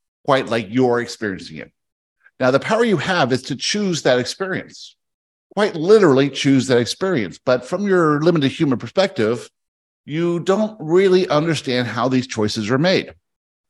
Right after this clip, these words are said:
First and foremost, your power is in your focus. What you've put your attention to is what appreciates or grows.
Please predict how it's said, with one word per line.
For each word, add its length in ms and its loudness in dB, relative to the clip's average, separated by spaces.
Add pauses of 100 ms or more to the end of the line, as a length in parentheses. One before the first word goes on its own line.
(220)
First 220 2
and 100 -10
foremost, 600 0 (240)
your 220 2
power 440 0
is 240 -4
in 140 0
your 120 -2
focus. 640 -4 (580)
What 220 -2
you've 200 -4 (220)
put 280 -4
your 100 0
attention 500 -2
to 460 -6 (240)
is 240 0
what 280 0
appreciates 1000 -6
or 180 -2
grows. 880 0